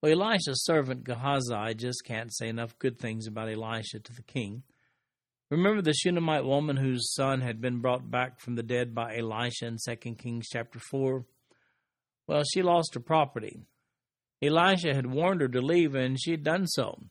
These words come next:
It just so happens that she returned from the land of the Philistines after the famine was over to find that her property was no longer her property.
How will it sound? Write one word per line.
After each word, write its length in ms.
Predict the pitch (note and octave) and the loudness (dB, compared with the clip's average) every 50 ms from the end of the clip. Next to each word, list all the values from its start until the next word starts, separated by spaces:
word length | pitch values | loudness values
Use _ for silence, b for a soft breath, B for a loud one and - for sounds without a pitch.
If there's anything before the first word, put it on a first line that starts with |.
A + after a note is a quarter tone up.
| _ _ _ _ _ _ _ _ _ _ _ _ _ _ _ | _ _ _ _ _ _ _ _ _ _ _ _ _ _ _
It 100 | - D3 | -12 -6
just 260 | C#3 D3+ D#3+ D3+ - - | -2 0 0 2 2 2
so 180 | D3 C3 B2+ | 2 2 2
happens 560 | C3 C3+ D#3+ F3 F#3+ F#3 - D3 C3 B2+ B2 | 2 2 4 4 4 4 2 -2 -2 -2 -2
that 160 | A#2 B2+ B2 A#2 | -2 -2 -4 -2
she 280 | - - - C3+ B2+ | -4 -4 -4 -2 -2
returned 480 | A#2 A#2 A#2+ A#2+ - D3 C#3 C3+ C3 B2 | -2 -4 -6 -6 -2 0 0 0 0 -2
from 100 | - A#2 | -4 -4
the 60 | A#2 | -4
land 260 | A#2+ B2+ C3 B2+ B2 | -2 0 0 -2 -2
of 80 | A2 G#2 | -4 -6
the 60 | G#2 | -6
Philistines 600 | - - E3 E3 E3+ D3+ C3+ - A#2+ A#2 A#2 A#2 | -4 -2 -2 0 0 -2 -2 -4 -4 -4 -2 -2
after 300 | B2 B2+ C3+ C3 - C3 | -2 -2 -2 -4 -6 -14
the 100 | A#2 A2+ | -18 -10
famine 340 | - - C3+ C3 B2+ A2+ G#2+ | -6 -4 -2 -2 -2 -4 -6
was 140 | G#2+ G#2+ B2 | -6 -2 0
over 420 | C#3 D#3 E3+ C#3+ A2+ A2 A#2 A#2+ b b b b b b b b _ | 0 0 0 0 -2 -4 -6 -8 b b b b b b b b _
to 80 | - C3 | -14 -8
find 340 | - D3 C#3+ D3 C#3+ C3+ B2+ | -2 0 0 0 0 0 0
that 100 | B2 A#2 | -2 -2
her 60 | A#2 | -2
property 440 | A#2 - D#3+ F3 G3 G3 - C3 A#2+ | -2 0 2 2 2 0 -2 -4 -2
was 160 | A#2 A#2+ A#2+ | -2 -2 -2
no 160 | B2+ C3 C3+ | 0 0 2
longer 420 | C#3+ C#3+ C#3+ D3 D3 C#3 C#3 C3+ | 2 2 0 0 0 0 -2 -2
her 300 | B2+ A#2+ A2+ C#3 C#3+ D3+ | -2 -2 0 2 2 2
property. 640 | C#3 - E3 F3+ G3 G3 - C3 A2 G#2 - - - | 2 4 2 2 2 0 -4 -6 -8 -8 -12 -16 -20